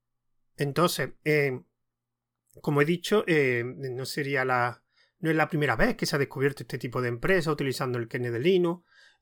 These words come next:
y no deja disponible el código. Eh, solo, eh, supuestamente, si es propietario, solo se permitiría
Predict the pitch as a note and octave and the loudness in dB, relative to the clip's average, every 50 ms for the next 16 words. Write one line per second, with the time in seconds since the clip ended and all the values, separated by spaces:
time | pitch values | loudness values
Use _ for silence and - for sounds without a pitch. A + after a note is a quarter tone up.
0 | _ - D#3+ D3+ C3+ C3 B2+ A#2+ B2 C3 B2+ A#2 A#2 A2 - - A#2+ G#2 G#2 - | _ -4 -2 -2 0 -2 -2 -2 -2 -2 -2 -2 -4 -4 -6 -6 -8 -8 -10 -12
1 | - A2 G#2+ G#2+ A2 G#2 G#2 G#2 A2 - B2+ A#2 G#2 G2+ _ - A#2 G2+ F#2+ F#2+ | -12 -10 -10 -10 -10 -10 -10 -12 -10 -8 -8 -8 -8 -10 _ -10 -10 -8 -8 -12
2 | F#2 - - - - - - - - _ _ _ _ _ _ _ _ _ _ _ | -16 -16 -8 -8 -8 -8 -8 -14 -20 _ _ _ _ _ _ _ _ _ _ _
3 | _ _ - D#3 C#3+ C3+ C3+ C3 B2+ C3+ - _ - - - - - - - - | _ _ -6 -4 -2 -2 -2 -4 -6 -8 -12 _ -20 -20 -20 -20 -18 -18 -14 -4
4 | - F#3 G3+ G3+ G3 G#3 G#3+ G#3+ - - _ _ D#3 D3+ D3 C3+ B2 B2 B2 B2+ | 2 6 6 8 8 6 2 0 -2 -8 _ _ -6 -4 -4 -4 -4 -8 -10 -14
5 | _ - - D3+ - D3+ C#3 - - D#3 E3+ F3+ E3+ D#3+ B2+ - C#3+ C3 - - | _ -16 -16 -6 -4 -4 -4 -2 0 2 2 2 2 0 -2 -2 -4 -6 -4 -4
6 | D3+ C#3 D3+ D3 - E3 D#3 D#3 D#3 D#3 D#3+ D3+ - - D3+ C3+ C3 C#3+ C#3 - | -2 -2 -2 -2 2 2 2 2 2 0 -2 -2 -4 -4 -2 -2 -2 -2 -2 -4
7 | - C3 - C3 C3 B2 A#2 - A#2+ A2+ A#2+ A#2+ B2+ C3+ C#3 C#3 C#3+ - - | -6 -4 -4 -2 -2 -4 -2 -4 -4 -4 -2 -2 0 0 0 0 0 -4 -8